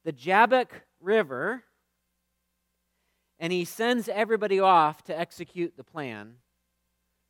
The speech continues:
so that he's alone. And let me just pause right there and let you know that the Jabbok River is a tributary of the Jordan River.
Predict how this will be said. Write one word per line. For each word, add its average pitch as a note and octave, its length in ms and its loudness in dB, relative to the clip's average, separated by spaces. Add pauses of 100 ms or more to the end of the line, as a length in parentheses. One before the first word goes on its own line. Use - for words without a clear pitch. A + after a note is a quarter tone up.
so C#3 100 -12
that C3 80 -12
he's C3 200 -10
alone. A#2+ 340 -10 (1500)
And A#2+ 80 -20
let C#3 80 -14
me C#3 100 -14
just C3 280 -14
pause D3+ 300 0
right C#3 200 -8
there C3+ 440 -4
and A#2+ 280 -14 (100)
let C3+ 260 -8
you C3 140 -16
know A#2 460 -6
that A#2 160 -10 (140)
the B2 60 -18
Jabbok C3+ 480 -4 (140)
River A#2 520 -14
is B2 380 -12
a A2 280 -10 (200)
tributary A#2 920 -12
of A#2+ 280 -10 (340)
the A#2+ 80 -18
Jordan B2 680 -8 (140)
River. F#2+ 380 -14